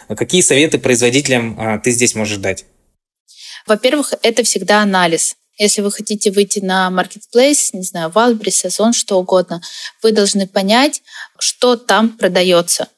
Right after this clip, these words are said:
Speaker 2: из того, что вот вы можете делать. Я не знаю, вы делаете косметику, да? Понятное дело, что вы не выведете сразу шестьдесят позиций.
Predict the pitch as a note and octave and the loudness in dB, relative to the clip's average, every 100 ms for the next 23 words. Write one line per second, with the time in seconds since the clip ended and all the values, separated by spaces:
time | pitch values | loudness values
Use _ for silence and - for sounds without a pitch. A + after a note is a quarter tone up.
0 | _ - - G3 A3 - F#3 F#3 G#3 G3 | _ -6 0 2 2 0 -2 0 0 2
1 | F#3 - F3+ F3+ E3 - F#3 F3 F#3 E3+ | 0 -4 -2 0 2 0 -4 -2 -2 -2
2 | F3+ F#3+ F#3 F3 - - - A#3+ F#4+ - | 0 2 2 2 -4 -4 0 0 0 -2
3 | A3+ F#3+ G3+ C4+ - _ _ _ F#3+ G#3 | -2 2 2 2 -4 _ _ _ 0 0
4 | C#4 C#4+ A#3 A3 - F#3+ G3+ G3 G#3 G3+ | 2 0 2 2 -2 -4 -2 0 2 2
5 | F#3 F3+ F3 - G3 F3+ F3+ E3+ - - | 0 -4 -2 -2 0 0 0 -2 -4 -4
6 | - - F#3+ - F3 E3+ F3 E3+ - - | -2 0 0 0 0 2 0 -2 -6 -10